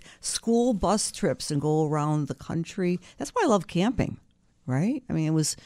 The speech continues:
it, it was part of my, my early upbringing and camping at the Grand Canyon, camping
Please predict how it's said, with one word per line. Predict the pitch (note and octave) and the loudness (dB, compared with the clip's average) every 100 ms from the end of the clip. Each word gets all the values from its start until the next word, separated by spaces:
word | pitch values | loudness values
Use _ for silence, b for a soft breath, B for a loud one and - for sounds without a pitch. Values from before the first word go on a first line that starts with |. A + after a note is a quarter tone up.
| B B - - | B B -20 -14
it, | - - G1+ G1+ | -8 -6 -4 -4
it | - | -2
was | D3 C#3+ | 0 -2
part | - F3+ | -2 -2
of | E3+ | 2
my, | E3 D3 | 4 4
my | C#3+ - | 2 2
early | D3+ D#3 D3+ C#3+ - _ _ - | 0 2 2 0 -4 _ _ -2
upbringing | E3 - C#3+ C3+ B2 A#2 | -2 2 2 4 2 2
and | B2 B2+ B B | 0 -2 B B
camping | - E3+ E3+ E3+ D#3 | 0 2 2 2 2
at | |
the | D#3 | 0
Grand | - D3+ D3+ | -2 0 0
Canyon, | - C#3+ C#3+ D3 D3 C#3 B B - | 0 -2 0 2 2 0 B B -6
camping | - B3 B3+ B3+ A3+ | 4 6 6 4 2